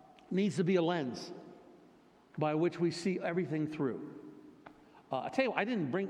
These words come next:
I have my, I have my scriptures here written down. Do you have your Bibles with you? Let's do a, a quick exercise. Take your thumb and put it, uh, at the beginning of the book of Acts. Now, some would do Romans, we'll do Acts.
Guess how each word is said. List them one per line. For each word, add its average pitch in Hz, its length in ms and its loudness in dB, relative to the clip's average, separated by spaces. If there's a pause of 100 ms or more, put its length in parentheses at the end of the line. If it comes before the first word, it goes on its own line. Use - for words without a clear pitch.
I 139 60 0
have 147 100 -2
my, 160 180 0 (140)
I 135 60 -4
have 196 160 -2
my 170 100 -2
scriptures 156 380 -6
here 143 260 0 (260)
written 135 280 -2
down. 135 300 -2
Do 170 40 -10 (840)
you 175 80 6
have 240 100 4
your 226 80 0
Bibles 220 280 2
with 240 140 2
you? 254 160 -2 (880)
Let's - 140 -2
do 247 100 6
a, 208 140 -2
a - 20 -2
quick 185 220 2
exercise. 135 580 -2 (300)
Take 247 120 0
your 226 120 0
thumb 123 420 2 (480)
and 131 180 -4
put 196 220 4
it, 190 140 2 (580)
uh, 139 220 2 (240)
at 156 160 -2
the 143 60 -6
beginning 165 380 2
of 160 60 0
the 143 80 2
book 135 180 0
of 127 100 -2
Acts. 113 320 -2 (1080)
Now, - 80 -8
some 240 240 2
would 220 140 4
do 185 120 4
Romans, 170 480 0
we'll 160 280 0
do 135 160 2
Acts. 98 320 -8